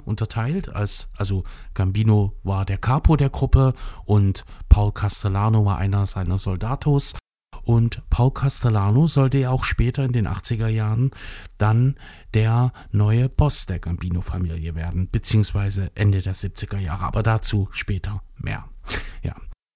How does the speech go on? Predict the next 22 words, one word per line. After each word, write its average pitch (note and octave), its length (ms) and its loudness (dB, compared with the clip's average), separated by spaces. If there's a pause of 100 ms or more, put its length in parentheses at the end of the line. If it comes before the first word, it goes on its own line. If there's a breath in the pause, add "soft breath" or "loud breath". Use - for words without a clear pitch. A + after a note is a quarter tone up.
(160 loud breath)
Neunzehnhundertsechsundzwanzig D#3 1900 2 (140)
heiratete B2+ 580 0
Gambino C3 800 2 (180)
dann G#2 160 2
seine G#2 300 2
Cousine A#2+ 500 2
ersten G2+ 320 0
Grades, - 720 -4 (760 loud breath)
Catherine C#3 600 4
Castellano. G#2+ 1080 2 (240)
Das - 280 0
war A#2 160 2
die B2 140 0
Schwester - 640 0
von C3 680 0 (180)
Paul A2 260 4
Castellano, F2 880 -4 (340)
der A2 340 2 (140)
eben G#2+ 320 4
in G#2+ 140 2
seiner G2 260 4
Crew B2+ 420 4